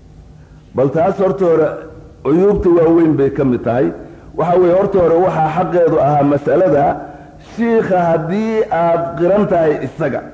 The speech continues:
in aanu ka wada hadalno nisbada kitaabka, in isaga uu leeyahay, iyo in cid kale leedahay, iyo in lagu been abuurtay, oo adilada loo keensado, horta hore saasaa xaq u ah.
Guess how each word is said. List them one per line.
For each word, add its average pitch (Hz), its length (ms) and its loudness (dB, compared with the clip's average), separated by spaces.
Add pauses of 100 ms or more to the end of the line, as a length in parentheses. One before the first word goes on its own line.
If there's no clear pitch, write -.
(760)
in 226 240 2
aanu 185 480 0
ka 214 140 -2
wada 180 260 2
hadalno 160 420 2
nisbada 156 480 0
kitaabka, 139 540 -2
in 151 160 0
isaga 147 340 0
uu 131 260 -2
leeyahay, 165 460 4 (440)
iyo 156 260 2
in 180 80 -4
cid 165 260 -2
kale 151 200 2
leedahay, 170 480 2
iyo 147 140 2
in 180 120 2
lagu 175 200 2
been 170 300 2
abuurtay, 165 520 2 (400)
oo 147 120 2
adilada 160 500 2
loo 175 320 2
keensado, 175 400 0 (100)
horta 180 200 0
hore 165 140 2
saasaa 165 320 0
xaq 135 220 -4
u 107 40 0
ah. 80 160 -6